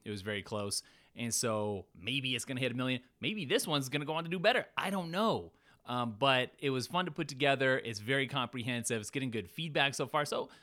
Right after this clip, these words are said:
I would recommend checking it out. One thing I just wanna mention is someone was like, "How come Paperlike sponsors every iPad Pro video?" And I know they do. They sponsor a lot on our channel. They sponsor on some other channels. But here's the thing. I can't speak for the other channels, but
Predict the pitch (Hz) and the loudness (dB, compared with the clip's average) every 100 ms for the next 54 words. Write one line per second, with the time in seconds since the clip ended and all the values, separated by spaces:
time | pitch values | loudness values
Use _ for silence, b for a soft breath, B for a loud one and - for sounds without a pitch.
0 | B 214 233 226 196 170 143 143 131 113 | B 2 4 2 2 -2 4 4 4 0
1 | 107 78 - _ _ _ 196 247 277 220 | 0 -4 -8 _ _ _ -2 2 2 4
2 | 214 180 170 143 113 180 185 135 113 - | 2 0 0 -2 0 0 0 2 2 0
3 | - 180 233 - 156 - 123 110 - 120 | -2 0 0 -2 -2 0 -2 -2 -2 -2
4 | 117 110 - 117 117 131 107 107 113 101 | -2 -6 -6 -6 -4 -6 -6 -4 -4 -4
5 | 98 120 104 92 85 78 78 - B B | -2 -2 0 -4 -8 -10 -14 -20 B B
6 | B - 127 127 123 123 - 175 262 247 | B -4 0 4 2 0 -2 0 2 2
7 | 139 104 87 - 139 143 165 160 143 131 | 2 -2 -4 -4 -2 0 -4 0 4 4
8 | 127 120 123 120 123 117 113 - 117 120 | 4 2 -2 -2 -2 -2 -2 -2 -4 -4
9 | 110 110 110 110 107 101 b b b - | -6 -4 -4 -2 -4 -4 b b b -6
10 | 156 233 160 117 82 - _ b b b | 0 0 0 -4 -6 -10 _ b b b
11 | _ 139 165 147 143 - - 139 135 196 | _ 0 2 0 -4 -4 -4 2 4 4
12 | 202 220 226 220 - 156 147 - | 2 0 -2 -4 -2 2 2 0